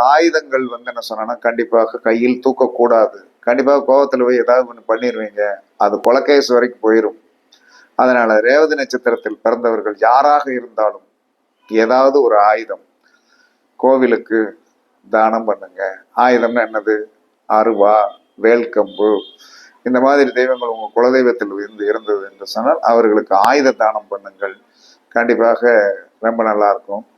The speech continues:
இல்லைன்னா வந்து என்ன சொல்றான்னா, ரேவதி நட்சத்திரத்தில் போய் பிறந்தவர்கள் என்ன செய்யணும், ஒரு பிளேடு பாக்கெட்டை வாங்கி சலூன் கடையில கொடுங்க. ஏன்னா முடி வெட்டுற இடம் வந்து அதுக்கு வந்து ரொம்ப வேகமா வேலை செய்யும். கொடுங்க, நல்லா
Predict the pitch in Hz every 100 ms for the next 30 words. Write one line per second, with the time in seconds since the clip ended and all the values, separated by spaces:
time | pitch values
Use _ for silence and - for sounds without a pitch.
0 | _ _ _ - 107 127 135 139 131 120
1 | 117 - 101 98 95 110 156 _ _ _
2 | _ _ - 127 151 147 131 123 120 113
3 | 107 107 104 120 113 113 110 110 101 104
4 | 107 110 104 104 120 104 - 131 147 139
5 | 117 110 110 107 101 107 110 135 - _
6 | _ _ _ _ - 120 143 139 117 110
7 | 107 98 98 - _ _ _ - 113 113
8 | 117 127 123 110 104 110 107 113 107 98
9 | 104 104 98 95 101 104 98 98 104 110
10 | 113 110 101 107 107 - 98 113 143 _
11 | _ _ _ _ - 123 117 117 123 -
12 | _ 104 104